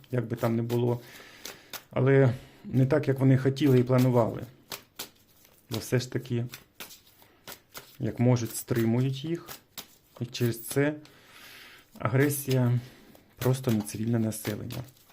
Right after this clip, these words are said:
Так, поїхали. Слов'янськ з тринадцятого по дев'ятнадцяте січня дві тисячі двадцять п'ятого року. Основні головні енергії, небезпеки та загрози.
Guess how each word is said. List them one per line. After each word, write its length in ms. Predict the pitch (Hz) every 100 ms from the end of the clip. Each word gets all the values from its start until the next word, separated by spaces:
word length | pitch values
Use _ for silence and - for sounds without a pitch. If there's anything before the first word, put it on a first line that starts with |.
| - - -
Так, 140 | - -
поїхали. 540 | - 127 - 107 101 98 - - - - - - - - _ - - -
Слов'янськ 720 | - 127 143 175 170 - -
з 140 | -
тринадцятого 680 | - 123 127 131 - - 123
по 60 | 131
дев'ятнадцяте 680 | 120 123 127 120 - - 120
січня 560 | - 165 - - 170
дві 240 | 160 135 151
тисячі 300 | 143 131 131
двадцять 260 | 131 135
п'ятого 340 | 135 135 123 127
року. 260 | 127 127
Основні 340 | 117 - 120 120
головні 420 | 107 107 113 113
енергії, 480 | 139 165 139 127 123
небезпеки 640 | 131 123 117 - 123 120
та 140 | -
загрози. 600 | 113 117 131 170 170 143